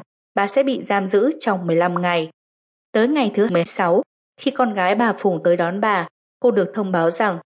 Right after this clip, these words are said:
mẹ mình đã bị chuyển vào trại tạm giam thành phố Triều Dương. Từ đó, cảnh sát không hề cung cấp cho gia đình bà bất cứ thông tin cập nhật nào về bà. Mãi cho tới giữa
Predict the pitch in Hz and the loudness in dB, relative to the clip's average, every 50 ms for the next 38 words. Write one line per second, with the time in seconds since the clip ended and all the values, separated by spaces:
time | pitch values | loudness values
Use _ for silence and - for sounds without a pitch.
0 | _ _ _ 220 214 226 226 226 208 190 185 214 269 277 262 240 - - - - | _ _ _ -2 0 2 2 0 0 0 0 0 0 2 2 0 0 0 -2 -2
1 | 190 165 - - 180 165 160 - - 180 - - - 185 170 165 - 202 190 180 | -2 -2 0 -2 -2 -2 -2 -2 -4 -4 -4 -2 -4 -4 -4 -2 -2 -2 -2 -2
2 | 180 - - 190 165 156 - - 170 165 165 160 - - 196 175 165 160 175 190 | -4 -4 -4 -4 -4 -4 -4 -2 -2 -2 -2 -4 -2 -2 0 0 0 -2 0 0
3 | 196 190 175 - - _ _ _ _ _ _ _ _ _ _ _ _ _ _ - | 0 0 0 -2 -12 _ _ _ _ _ _ _ _ _ _ _ _ _ _ 0
4 | 180 185 170 175 170 165 170 196 240 - - _ _ - 214 185 190 - 226 254 | 0 2 2 2 0 0 -2 -4 -6 -8 -16 _ _ -2 -2 -2 0 -2 -4 -4
5 | 247 - - 208 196 202 190 170 - - 190 180 180 - 285 277 - 262 226 220 | -2 -2 -2 0 2 2 0 0 0 -2 -4 -4 -4 -6 -8 -4 -2 -2 -2 0
6 | - 214 202 185 190 185 170 170 170 175 175 170 160 - _ _ _ _ _ - | 0 -2 0 0 0 -4 -4 -4 -2 -2 -2 -2 -6 -8 _ _ _ _ _ -4
7 | - - - - - 226 240 277 - - 262 247 240 247 226 202 190 190 190 185 | -4 -4 -2 0 2 2 2 2 0 0 -2 0 2 0 0 0 0 -2 -2 -2
8 | 185 175 180 170 175 175 175 175 165 160 160 175 170 165 165 180 180 175 170 160 | 0 -2 -4 -4 -2 -4 -4 -4 -4 -2 -2 0 0 0 0 0 0 0 -2 -4
9 | 151 _ _ _ _ _ _ _ _ _ _ _ _ _ _ _ 233 226 254 - | -8 _ _ _ _ _ _ _ _ _ _ _ _ _ _ _ -2 0 0 2
10 | 294 277 277 247 214 214 208 - 254 | 2 0 2 2 -2 0 2 2 0